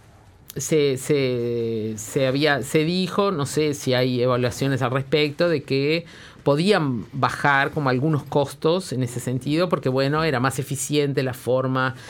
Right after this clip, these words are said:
de llegar, había, era más como, no sé, ágil o tenía, eh, entonces, eh, esos problemas de distribución muchas veces también, este, pueden estar detrás de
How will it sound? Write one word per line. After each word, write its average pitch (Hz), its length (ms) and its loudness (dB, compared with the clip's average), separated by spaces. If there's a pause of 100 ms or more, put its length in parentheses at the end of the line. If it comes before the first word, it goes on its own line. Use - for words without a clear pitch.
(220)
de 143 100 2
llegar, 131 640 2
había, 131 440 2
era 135 220 2
más 131 440 0
como, 113 760 -2 (220)
no 113 80 -10
sé, 135 260 -2
ágil 143 640 2
o 139 300 2
tenía, 131 720 0 (560)
eh, 135 200 2
entonces, 165 600 2 (100)
eh, - 340 -2
esos 196 300 4
problemas 180 720 2
de 156 160 2
distribución 175 1080 0
muchas 147 360 -2
veces 147 320 -2
también, 143 720 -2 (480)
este, - 380 -4
pueden 135 420 0
estar 127 420 0
detrás 127 520 0
de 117 480 0